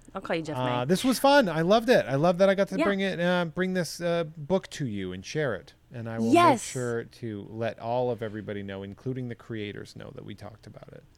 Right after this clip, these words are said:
Speaker 1: Yeah. Oh, cool. Awesome. <laughs> Awesome. Great. Where can we find you in cyberspace, Jeff?
Speaker 2: Oh, man. I'm all over. Find me on Twitter and Instagram at Hey There Jeffro. That's H E Y T H E R E J E F F R O.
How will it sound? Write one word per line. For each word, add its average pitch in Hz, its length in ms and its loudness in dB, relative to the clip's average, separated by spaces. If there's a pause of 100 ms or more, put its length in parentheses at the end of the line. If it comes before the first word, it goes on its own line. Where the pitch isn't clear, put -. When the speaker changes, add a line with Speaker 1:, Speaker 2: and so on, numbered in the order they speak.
(280)
Speaker 1:
Yeah. 330 420 2
Oh, 330 260 6
cool. 440 340 6
Awesome. - 400 0
<laughs> - 540 4
Awesome. 277 320 2
Great. 359 240 -2 (220)
Where 320 160 6
can 415 180 6
we 370 100 6
find 294 320 6
you 311 120 8
in 285 100 6
cyberspace, 262 680 2
Jeff? 147 260 8
Speaker 2:
Oh, - 180 -14
man. 123 380 0
I'm 113 160 -2
all 131 220 4
over. 104 200 0
Find 170 280 0
me 190 100 0
on 165 100 0
Twitter 156 300 0
and 139 80 0
Instagram 127 560 0
at 143 280 2
Hey 156 320 2
There 131 260 2
Jeffro. 101 560 -4
That's 92 240 -12
H 131 260 -4
E 123 120 -4
Y 104 360 -2
T 120 260 -12
H 107 380 -8
E 139 260 -4
R 117 280 2
E 113 280 -6
J 127 400 -4
E 127 300 -6
F 123 320 -4 (220)
F 123 320 -4 (120)
R 117 320 -2 (120)
O. 135 300 2